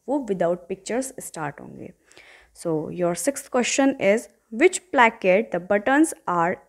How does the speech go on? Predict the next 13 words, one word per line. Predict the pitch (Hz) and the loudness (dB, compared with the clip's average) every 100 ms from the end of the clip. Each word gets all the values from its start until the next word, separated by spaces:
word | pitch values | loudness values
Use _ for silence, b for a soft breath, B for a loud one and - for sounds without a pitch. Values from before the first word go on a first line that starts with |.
| 302 | 0
invisible? | 285 214 165 160 - 147 b b b - | 2 2 0 -4 -8 -12 b b b -8
आपको | 165 - 247 | -8 -4 0
बताना | 208 202 196 226 | 2 2 2 2
है | 269 214 | 2 -2
उस | 196 311 | -2 -4
प्लेकेट | - 208 165 - 220 | -4 0 0 0 -6
का | - 202 | -4 -2
नाम | 175 165 196 | -2 -2 -2
जिसमें | 196 202 277 | -4 -2 -2
बटन्स | 226 - 180 180 208 269 - 240 | -2 -2 -2 -2 -2 -4 -6 0
इनविजिबल | 247 233 220 220 196 185 | 2 4 2 2 2 2
रहते | 175 160 - | -2 -6 -8
हैं। | 165 165 85 | -8 -8 -12